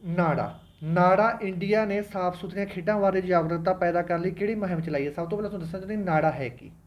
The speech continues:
ਨਾੜਾ ਕੀ ਹੈਗੀ? ਨਾੜਾ ਹੈਗੀ ਹੈ ਨੈਸ਼ਨਲ ਐਂਟੀ ਡੋਪਿੰਗ ਏਜੰਸੀ।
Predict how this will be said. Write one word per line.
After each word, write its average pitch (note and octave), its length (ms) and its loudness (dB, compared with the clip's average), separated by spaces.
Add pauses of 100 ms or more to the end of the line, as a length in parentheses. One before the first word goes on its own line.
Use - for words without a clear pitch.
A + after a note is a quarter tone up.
(540)
ਨਾੜਾ E3 340 4
ਕੀ E3+ 260 -4
ਹੈਗੀ? F3 200 -2 (400)
ਨਾੜਾ E3+ 300 4
ਹੈਗੀ F#3 200 -4
ਹੈ A#3 60 -4
ਨੈਸ਼ਨਲ F3+ 580 -2 (140)
ਐਂਟੀ F3 400 -4
ਡੋਪਿੰਗ D#3+ 440 2
ਏਜੰਸੀ। C#3+ 600 -8